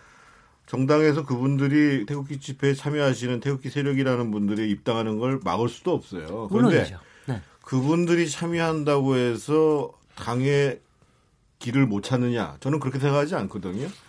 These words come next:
Speaker 1: 예를 들면 과거에도 보면 전당대회 하면 예를 들면 남경필 같은 사람도 최고위원 당선되는 거고요.
Speaker 2: 네.
Speaker 1: 정동원 같은 사람도 최고위원 당선되는 거예요.
Speaker 2: 음흠.
Speaker 1: 오세훈 시장이 처음에 후보로 선정될 때에는 그 당시에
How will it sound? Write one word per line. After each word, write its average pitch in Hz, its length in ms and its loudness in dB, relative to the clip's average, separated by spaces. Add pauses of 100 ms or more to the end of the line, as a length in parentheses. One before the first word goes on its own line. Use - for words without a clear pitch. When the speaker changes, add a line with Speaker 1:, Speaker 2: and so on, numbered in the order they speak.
(300)
Speaker 1:
예를 139 140 2
들면 170 200 2
과거에도 139 560 2
보면 131 260 0
전당대회 123 520 0
하면 113 420 0
예를 139 180 -2
들면 165 440 -2 (300)
남경필 143 420 2
같은 147 280 4
사람도 143 500 2
최고위원 151 360 2
당선되는 113 460 -2
거고요. 90 420 -6
Speaker 2:
네. 135 160 0 (160)
Speaker 1:
정동원 135 340 6
같은 139 260 4
사람도 131 220 0
최고위원 165 300 0
당선되는 127 480 -2
거예요. 85 420 -8
Speaker 2:
음흠. 123 280 -12 (720)
Speaker 1:
오세훈 180 480 6
시장이 170 500 2
처음에 175 400 0
후보로 175 640 2
선정될 160 560 0
때에는 127 340 2
그 127 100 -2
당시에 147 680 0